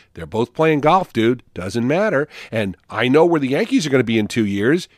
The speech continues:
You, your team's going to be in Montreal. You won't have your homies around." He doesn't want to really understand. He says, "Oh, it's all posturing and stuff." He doesn't get it. He does not get it. His homies are not going to be there.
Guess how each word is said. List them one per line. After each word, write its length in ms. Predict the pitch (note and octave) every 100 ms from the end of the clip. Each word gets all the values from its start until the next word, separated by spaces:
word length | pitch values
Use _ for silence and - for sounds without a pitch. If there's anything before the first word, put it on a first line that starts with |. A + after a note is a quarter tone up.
| _
You, 720 | - D2+ E3 D#3 D3+ G#3 D3
your 200 | F2 C#4
team's 260 | - D#3+ F3+
going 180 | D3
to 60 | F#3
be 100 | D#3
in 100 | G#3+
Montreal. 640 | E3 F3+ F3 G3+ A3+ A2 - -
You 160 | G#2+
won't 220 | B2 F#3+ D#3
have 180 | F#3+
your 140 | G3 A3+
homies 360 | A3+ A#3 D#3+
around." 380 | A#2+ G#2+ F#2 D#2 - - - - _
He 160 | - D4+
doesn't 340 | F#4+ C4+ B3
want 380 | F3 F#3+ G#3 -
to 380 | - E3+ C#3+ A2+ _ _ _
really 460 | C3 C3+ A3 B3 F3+
understand. 480 | D#3 D#3 C3+ - D#3
He 40 |
says, 200 | C3 F3
"Oh, 180 | A#3+ A#3
it's 120 | G3+
all 120 | G#3+
posturing 480 | - F3 C#3 - G#2+
and 80 | G2+
stuff." 200 | - G#2 - - - -
He 140 | - D4
doesn't 280 | E4 D4
get 200 | A#3 A#3
it. 180 | C3 - _ _ _
He 160 | F#3+ G#3+
does 240 | A#3 F3+
not 340 | F#3+ G#3 A3+
get 220 | - G#3 F#3
it. 160 | E2+ _ - _
His 320 | G3+ A#3+ -
homies 520 | G#3 B3+ C4 G#3 G3+ -
are 160 | F#3 G#3+
not 260 | G#3 G#3+
going 300 | - F#3+ G3
to 80 | F#3
be 280 | E3+ G#3+ A3
there. 420 | F#3 D#3+ G#2+ D#2